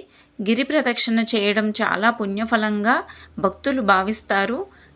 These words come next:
సింహాచలం కొండ చుట్టూ గిరి ప్రదక్షిణ చేయడం వల్ల కోరిన కోరికలు సిద్ధిస్తాయని, సంపూర్ణ స్వామివారి కరుణా కటాక్ష వీక్షణలు కలుగుతాయని భక్తుల నమ్మకం. సింహాచలం కొండ చుట్టూ భక్తులు కాలినడకన చేసే ప్రదక్షిణనే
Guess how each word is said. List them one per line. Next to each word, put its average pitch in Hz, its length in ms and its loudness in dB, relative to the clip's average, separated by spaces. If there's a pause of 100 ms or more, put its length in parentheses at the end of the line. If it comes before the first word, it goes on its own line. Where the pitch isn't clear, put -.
సింహాచలం 247 760 2
కొండ 190 300 -2
చుట్టూ 226 400 -2 (240)
గిరి 208 180 0
ప్రదక్షిణ 233 560 -2
చేయడం 208 420 -2
వల్ల 202 240 -2 (520)
కోరిన 226 360 4
కోరికలు 220 560 0
సిద్ధిస్తాయని, 208 840 -2 (400)
సంపూర్ణ 240 600 0
స్వామివారి 226 720 0
కరుణా 196 520 -2
కటాక్ష 214 500 -2
వీక్షణలు 220 680 -2
కలుగుతాయని 202 680 -2 (240)
భక్తుల 247 440 2
నమ్మకం. 214 520 2 (320)
సింహాచలం 254 680 0
కొండ 214 280 -2
చుట్టూ 240 360 -8
భక్తులు 214 500 -6 (140)
కాలినడకన 226 640 -2
చేసే 220 340 -6
ప్రదక్షిణనే 208 680 -6